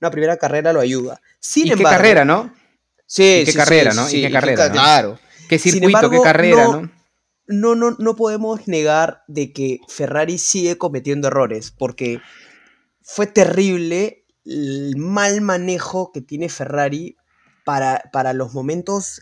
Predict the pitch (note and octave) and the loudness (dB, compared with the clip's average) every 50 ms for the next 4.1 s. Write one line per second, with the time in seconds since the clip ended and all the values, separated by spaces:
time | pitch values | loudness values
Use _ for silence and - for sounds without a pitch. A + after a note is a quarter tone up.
0 | _ - F#3 F3 F3+ F3+ F#3+ F3+ - F3+ D#3 C3 - A#2+ - - D#3 E3 F3+ F3 | _ -4 -2 0 0 0 0 -2 -6 -6 -6 -6 -6 -6 -6 -4 -4 -6 -6 -6
1 | G#3 G3 - - A2+ - - E3+ D#3 - A2 G#2+ A2+ - _ _ - F#3 D3 - | -8 -8 -8 -8 -12 -12 -14 -16 -16 -14 -14 -16 -16 -16 _ _ -10 -8 -6 -4
2 | E3 D3+ C4 B3+ A#3 F3 B3 C4+ D#4+ F4 - _ - D3+ C3 C3 C#3 C3+ - G#3+ | -2 0 0 0 0 -2 -4 -6 -6 -8 -12 _ -12 -12 -8 -8 -6 -4 -2 -2
3 | G#3 A3 A3 A#3+ A#3 A#3 - C4 F#4+ - _ _ - D3+ C#3 - C3 E2+ D#2 - | -2 -2 -2 -4 -4 -4 -6 -10 -10 -12 _ _ -12 -8 -4 -4 -4 -4 -6 -8
4 | - _ | -20 _